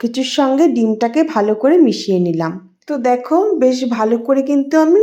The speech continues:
মিশিয়ে নিয়েছি। এবার একটু কালারের জন্য দিয়ে দেব এবার সামান্য একটু হলুদ। তোমরা চাইলে নাও দিতে পারো, তো কালারের জন্য এক চিমটি দিয়ে দিয়েছি।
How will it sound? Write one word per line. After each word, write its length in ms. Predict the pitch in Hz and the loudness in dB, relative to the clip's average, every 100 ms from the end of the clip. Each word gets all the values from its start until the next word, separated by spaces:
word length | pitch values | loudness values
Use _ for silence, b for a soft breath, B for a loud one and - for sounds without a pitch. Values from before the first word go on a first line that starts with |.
| 339 | 4
মিশিয়ে 340 | 233 - 226 196 | 2 0 0 2
নিয়েছি। 380 | 185 185 185 185 185 B B B B - | 2 0 -4 -8 -8 B B B B -6
এবার 220 | 311 370 381 - | 0 0 0 -4
একটু 200 | 311 - 330 | -4 -4 -2
কালারের 440 | 240 220 226 247 247 320 | -2 0 2 0 0 0
জন্য 240 | 320 277 330 554 - 233 | 2 4 2 0 -8 -4
দিয়ে 180 | 240 247 247 | 2 2 4
দেব 140 | 247 277 269 | 2 4 2
এবার 160 | - - - - - | 0 -2 -10 -18 -4
সামান্য 400 | 277 262 262 277 359 | -2 0 0 2 2
একটু 160 | 370 381 233 | 2 -2 0
হলুদ। 320 | 226 180 170 - - | 2 2 -2 -8 -2
তোমরা 240 | 247 254 269 | 0 0 0
চাইলে 260 | 302 294 320 262 | -2 0 2 2
নাও 180 | 208 220 240 | 0 0 -2
দিতে 180 | 254 254 | 0 0
পারো, 200 | 254 254 466 B B B - | 0 0 -2 B B B -6
তো 40 | 302 | -2
কালারের 360 | 277 269 277 277 | 0 2 0 0
জন্য 180 | 285 311 403 302 | 0 2 4 2
এক 60 | - | -2
চিমটি 280 | - 285 339 311 | -2 0 2 2
দিয়ে 160 | 208 185 | 0 0
দিয়েছি। 380 | 185 175 180 | 0 -2 -4